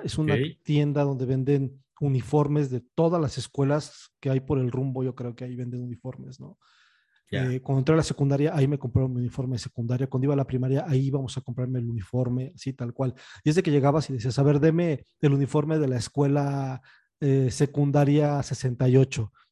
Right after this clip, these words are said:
Speaker 1: Decían, "¿en la mañana o en la tarde?".
Speaker 2: Claro.
Speaker 1: "Pues en la mañana". Y ya
Speaker 2: <laughs>
Speaker 1: te surtían el uniforme normal y el de deportes y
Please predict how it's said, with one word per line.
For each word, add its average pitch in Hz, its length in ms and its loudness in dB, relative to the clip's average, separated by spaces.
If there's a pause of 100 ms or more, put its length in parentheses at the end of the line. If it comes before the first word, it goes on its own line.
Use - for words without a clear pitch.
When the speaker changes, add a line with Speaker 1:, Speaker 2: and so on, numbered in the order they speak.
(120)
Speaker 1:
Decían, 143 220 -2
"¿en 139 60 2
la 143 40 2
mañana 214 300 2
o 220 40 4
en 160 60 4
la 135 140 0
tarde?". 139 220 2
Speaker 2:
Claro. 110 180 -4
Speaker 1:
"Pues - 100 -18
en 135 100 0
la 135 100 2
mañana". 139 500 0 (340)
Y 127 60 0
ya 139 220 4
Speaker 2:
<laughs> - 340 -14
Speaker 1:
te 160 80 0
surtían 151 480 0
el 139 160 0
uniforme 139 420 -2
normal 135 480 -2
y 139 40 -2
el 123 80 -4
de 120 80 -8
deportes 135 680 -6
y 233 100 -20